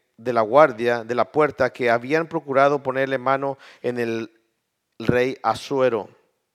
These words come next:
Y dijo el rey: "¿Qué honra o qué distinción se hizo a Mardoqueo por esto?" Y respondieron los servidores del rey, sus oficiales: "Nada se ha hecho con él".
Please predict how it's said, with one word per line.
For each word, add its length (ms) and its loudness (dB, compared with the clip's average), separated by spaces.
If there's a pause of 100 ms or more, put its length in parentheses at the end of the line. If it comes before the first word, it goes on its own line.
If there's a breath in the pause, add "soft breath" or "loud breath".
(720)
Y 140 -4
dijo 340 -2
el 160 0
rey: 380 2 (220 soft breath)
"¿Qué 160 -2
honra 640 0
o 180 0
qué 180 -4
distinción 840 -6 (220 soft breath)
se 220 -2
hizo 240 -2
a 20 -4
Mardoqueo 480 -4
por 160 -4
esto?" 400 -4
Y 100 -14
respondieron 540 -8
los 140 -6
servidores 640 -4
del 200 -6
rey, 260 -4 (240 loud breath)
sus 180 -14
oficiales: 500 -4
"Nada 500 -8
se 200 -10
ha 100 -4
hecho 440 -8 (280 soft breath)
con 200 -14
él". 320 -12